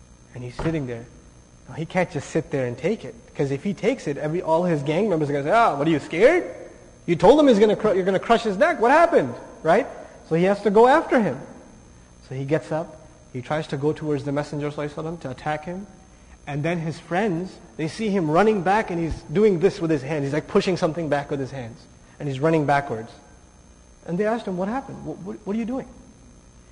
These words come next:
And he says, As soon as I got close, there was this ditch full of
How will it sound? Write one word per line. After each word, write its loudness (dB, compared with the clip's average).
And -10
he -4
says, -4
As -10
soon -6
as -4
I -2
got -4
close, 0
there -2
was 0
this -4
ditch -2
full -2
of -2